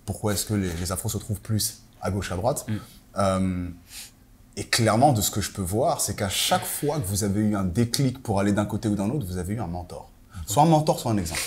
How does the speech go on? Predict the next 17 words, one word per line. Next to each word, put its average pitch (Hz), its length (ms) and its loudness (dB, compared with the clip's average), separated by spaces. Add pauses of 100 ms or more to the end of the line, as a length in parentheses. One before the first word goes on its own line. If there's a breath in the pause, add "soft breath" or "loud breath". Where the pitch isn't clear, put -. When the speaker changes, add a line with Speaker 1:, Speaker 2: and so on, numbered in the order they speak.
(120)
Speaker 2:
Hmm. 113 160 -4 (880 loud breath)
Speaker 1:
Euh, 92 460 2
la 95 120 -2
lecture 160 520 4 (320)
est - 140 -4
arrivée 101 240 2
comme 107 140 2
un 107 120 2
outil. - 320 -2 (160)
Speaker 2:
Ouais. 101 60 -4 (120)
Speaker 1:
Le 87 100 -2
sport 147 500 6
est 107 120 -2
arrivé 110 220 2
comme 117 140 2
un 110 100 4
outil. 120 300 0